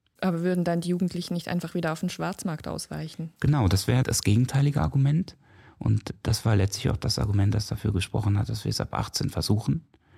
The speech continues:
Speaker 2: Und eben, da muss man die Ergebnisse mal abwarten, wie sich die Jugendlichen entwickeln und wie die Jungen erwachsen,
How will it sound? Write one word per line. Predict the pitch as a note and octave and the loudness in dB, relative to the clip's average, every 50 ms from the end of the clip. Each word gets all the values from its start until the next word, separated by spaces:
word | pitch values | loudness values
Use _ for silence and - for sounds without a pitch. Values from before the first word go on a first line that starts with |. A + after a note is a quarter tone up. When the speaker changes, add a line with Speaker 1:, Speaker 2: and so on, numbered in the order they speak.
| - - - - - - - - - - | -20 -20 -20 -20 -20 -20 -20 -20 -16 -6
Speaker 2:
Und | - - G2+ G2+ - - - - B3+ - | 0 2 2 2 2 0 -4 -12 -12 -6
eben, | - - - G2+ | -2 2 2 4
da | F2 F2+ | 4 4
muss | G2+ G#2+ - - | 2 0 2 2
man | A2 G#2+ | 2 2
die | G#2 G2 G#2 - | 2 0 -2 -2
Ergebnisse | - - G2+ - G#2 G2+ G2+ G2+ G2+ - - | -4 -4 0 0 0 0 2 2 0 2 2
mal | A2 G2+ - | 2 0 2
abwarten, | - G#2+ - - A2 G#2+ G2+ G#2+ - - G#2+ A2 G#2+ - - - - - - - - _ | 0 -2 -4 -2 -2 0 0 0 0 0 0 0 0 -4 -10 -20 -20 -20 -20 -20 -14 _
wie | - G#2+ | 0 0
sich | G#2+ G#2 G2+ G2+ | 2 2 2 2
die | - G2 G2 | 2 2 4
Jugendlichen | G#2+ G#2 G#2 G#2+ G#2 - G#2 G#2 G#2 - - G#2+ G#2+ G#2+ A2 - | 4 4 4 2 2 2 2 0 2 2 2 2 2 0 -2 -2
entwickeln | - - G2 A#2 A#2 - - A#2 A2 A2+ - | -2 0 2 2 0 2 2 2 4 4 4
und | C#2 D#2 G#2 - - - - - | 2 2 0 -2 -4 -12 -12 -4
wie | - - | -2 -2
die | F#2+ G2 F2+ | 2 2 4
Jungen | G2 G2+ G2+ G2+ | 4 4 4 4
erwachsen, | - - G2+ F#2+ G2 - - - - F#2+ G2+ - | 2 2 0 0 -2 -2 -2 -2 0 0 0 -2